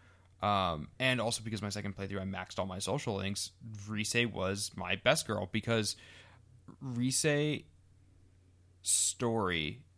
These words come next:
and Al-, Alex, I, I feel like I'm not gonna say anything that you didn't already say, and probably better than I could have said it. Um, but Rise's story stuck with me more than anybody else's. Um,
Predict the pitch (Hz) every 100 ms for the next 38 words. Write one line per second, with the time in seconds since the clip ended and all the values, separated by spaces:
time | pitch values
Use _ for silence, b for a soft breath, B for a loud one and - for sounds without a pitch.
0 | - - 117 113 110 - 123 123 110 117
1 | - 117 - 131 110 107 107 95 101 90
2 | 101 95 95 - 101 98 95 95 - 98
3 | 92 - - 104 90 90 95 92 92 92
4 | 92 92 - 107 90 - b b b -
5 | 131 123 110 87 78 - - - - -
6 | - 135 120 151 202 185 165 170 - 135
7 | 175 127 101 101 101 95 90 90 - -
8 | - - - 85 67 -